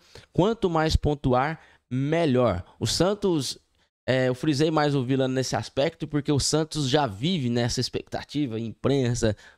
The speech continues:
torcida, né? E agora o Santos vem saindo da turbulência aí, é, e espera manter, né, nesse, nesse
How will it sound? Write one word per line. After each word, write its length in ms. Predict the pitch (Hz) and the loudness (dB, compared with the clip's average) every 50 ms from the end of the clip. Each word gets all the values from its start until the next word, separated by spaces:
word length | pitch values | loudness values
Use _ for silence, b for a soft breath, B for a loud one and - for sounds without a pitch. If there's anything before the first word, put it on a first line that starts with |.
| B | B
torcida, 920 | - - 139 117 - - - - - 139 151 151 135 131 123 110 113 110 107 | -2 0 0 2 0 -2 -4 0 0 2 2 2 0 0 0 0 0 0 2
né? 240 | 110 113 117 123 B B B B B B | 2 0 -2 -2 B B B B B B
E 80 | 90 | -2
agora 300 | 127 127 117 127 143 147 | 0 2 2 2 2 2
o 60 | 143 127 | 0 -2
Santos 520 | - - 131 135 139 - 147 135 - b b b b b | 0 0 0 0 0 -2 -4 -6 -6 b b b b b
vem 200 | 98 120 139 135 | -2 0 0 0
saindo 480 | - - 131 113 107 127 131 127 127 | 2 0 2 2 2 2 2 0 2
da 120 | 120 127 120 | 0 0 0
turbulência 720 | - - 123 120 113 117 117 113 113 113 117 - - 147 | 0 0 -2 0 0 0 0 0 0 0 0 0 0 0
aí, 240 | 123 123 147 175 - b b b b b - | 2 2 0 -2 -4 b b b b b -2
é, 360 | - 120 120 120 120 110 - | -2 0 0 0 0 -2 -2
e 80 | - 139 | -2 -2
espera 480 | 139 - - - - 135 135 147 156 156 | 0 -2 -2 0 2 2 2 2 2 0
manter, 540 | 156 170 190 185 151 - 135 147 175 185 | 0 0 0 0 -2 0 0 2 2 2
né, 200 | 151 131 120 113 | 0 0 0 -2
nesse, 640 | 104 98 92 120 123 - - 127 127 120 117 107 98 b b b b b b b _ | -2 -2 -2 -2 -2 -2 -2 -2 -2 0 0 -2 -4 b b b b b b b _
nesse 640 | - 117 123 120 113 - - 135 123 117 113 - | -4 -2 -2 -2 -2 -2 -2 -2 -2 -2 -4 -6